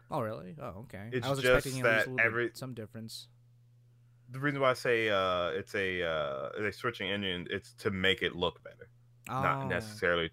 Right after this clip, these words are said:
Speaker 2: to make it
Speaker 1: Like,
Speaker 2: play
Speaker 1: different?
Speaker 2: differently.
Speaker 1: Oh, I see.
Speaker 2: I mean, they are, they are a-, adding more P V E, so.
Speaker 1: Oh, okay.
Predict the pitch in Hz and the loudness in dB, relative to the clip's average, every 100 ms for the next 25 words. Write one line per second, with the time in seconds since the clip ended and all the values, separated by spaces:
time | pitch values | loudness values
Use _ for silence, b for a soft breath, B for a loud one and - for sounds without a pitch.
0 | - 90 82 78 80 73 71 - - - | -6 -6 -4 0 0 0 -4 -6 -20 -20
1 | - - _ 110 104 80 78 80 80 87 | -20 -20 _ -2 0 2 0 -2 -10 -12
2 | - - _ _ - 120 117 104 - 90 | -14 -20 _ _ -12 -8 -8 -8 -12 -14
3 | 87 120 135 123 127 160 190 120 110 123 | -6 2 6 8 8 8 6 6 6 6
4 | 156 160 160 135 143 147 143 139 - 147 | 6 6 4 4 4 4 2 0 -2 -4
5 | 120 - 156 85 80 80 101 - - - | -4 -6 -6 -6 -8 -8 -12 -18 -20 -20
6 | - - - - - - 254 131 127 101 | -20 -20 -20 -20 -20 -8 -6 -4 -6 -8
7 | 185 | -10